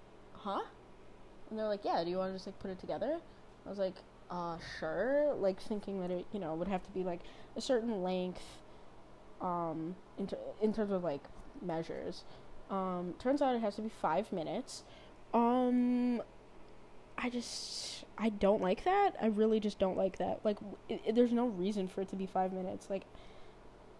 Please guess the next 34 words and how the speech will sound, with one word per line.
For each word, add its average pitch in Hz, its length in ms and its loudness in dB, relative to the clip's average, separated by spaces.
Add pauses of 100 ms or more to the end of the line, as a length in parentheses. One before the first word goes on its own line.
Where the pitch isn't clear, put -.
(220)
<sighs> - 0 -
I - 600 -8
don't 185 100 0
know. - 160 -6
It's - 140 -6
gonna 233 160 6
suck. - 560 0
That's 202 200 8
all 170 140 8
I 170 100 4
know. 170 240 0 (680)
Um, 185 560 2
they 208 140 8
also 233 280 8
haven't, 240 280 2 (1200)
I, 208 220 8
I 208 40 6
told 233 200 0
them 254 160 6
to 208 200 -4
send 277 680 0
me 247 240 0
their 208 260 4
ideas, 175 560 -2 (220)
and 202 100 0
they 208 80 2
haven't 208 280 2
sent - 340 0
me 202 140 0
any 185 160 2
ideas, 175 560 0
so 180 180 -2
it's 185 140 -4
just - 180 -6